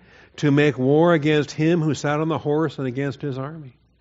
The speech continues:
Now, we've already seen, that's Jesus Christ. The heavens are open and Jesus Christ descends. And when he comes at Second Advent, it's not the humble baby in the manger. Okay?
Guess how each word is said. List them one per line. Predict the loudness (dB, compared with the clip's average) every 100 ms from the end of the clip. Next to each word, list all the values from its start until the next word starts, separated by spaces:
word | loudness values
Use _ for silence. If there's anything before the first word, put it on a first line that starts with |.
| _ _ _ _ _ _ _ _ _ _ _
Now, | 4
we've | 6
already | 6 8 6
seen, | 4 4 6 6
that's | 4
Jesus | 4 4 4 0
Christ. | -4 -2 -2 0
The | 0
heavens | 4 4 4 4
are | 6
open | 6 6 4
and | 2 4
Jesus | 4 4 0
Christ | 2 2 4 0
descends. | -4 -4 -2 0 2 -2 -8 -14 _ _ _ _ _ _ _ -4
And | 4 8
when | 8
he |
comes | 8 6 8 6
at | 6
Second | 6 6 8
Advent, | 8 8 4 4
it's | 2 4
not | 4 6 4 4
the | 2
humble | 4 2 4
baby | 6 6 4
in | 4
the | 4
manger. | 4 2 2 -2 -8 _ _ _
Okay? | -6 -2 0 0